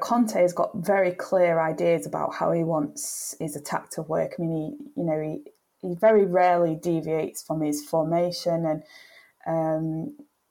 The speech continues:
he also doesn't necessarily go with, he doesn't pick a fantasy football team, shall I say. He doesn't pick the, the very best players in each position. He picks the players that he thinks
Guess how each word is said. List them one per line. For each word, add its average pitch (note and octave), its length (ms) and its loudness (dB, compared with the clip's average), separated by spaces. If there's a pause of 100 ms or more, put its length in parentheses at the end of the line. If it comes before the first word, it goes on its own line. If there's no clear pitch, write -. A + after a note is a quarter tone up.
(420)
he - 420 -4
also A3 800 4
doesn't A3 380 0
necessarily F3+ 880 2
go E3+ 420 2 (160)
with, E3+ 460 -2 (1080)
he A3+ 120 0
doesn't C#4+ 260 6
pick B3 140 -4
a B3 80 2
fantasy A3 560 0
football E3 400 0
team, D3+ 260 -4
shall D3+ 160 0
I D3 40 -4
say. D#3 180 -2
He E3 60 -2
doesn't A3 320 -2
pick - 320 -2 (380)
the, F#3 280 0
the F#3 140 0
very F3+ 380 6
best F3+ 320 -2
players F3+ 340 2
in E3 120 0
each - 240 -4
position. E3+ 420 -2
He E3+ 200 -2
picks - 300 -4
the G#3+ 100 -4
players F3+ 400 0
that D#3 180 0
he E3+ 240 -6
thinks - 540 -4